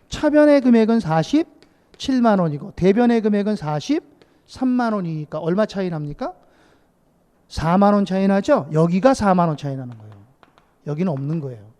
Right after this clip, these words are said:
그럼 이거 문제는 당기 순손실이 된다는 거죠. 당기 순손실이 사만 원이다. 이렇게 보시면 됩니다. 자, 그다음 이제 십이 번 하겠습니다. 십이 번. 자,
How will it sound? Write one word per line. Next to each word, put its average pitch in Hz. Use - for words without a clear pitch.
그럼 202
이거 175
문제는 170
당기 147
순손실이 240
된다는 151
거죠. 120
당기 165
순손실이 233
사만 165
원이다. 165
이렇게 240
보시면 170
됩니다. 135
자, 139
그다음 185
이제 175
십이 180
번 208
하겠습니다. 139
십이 185
번. 185
자, -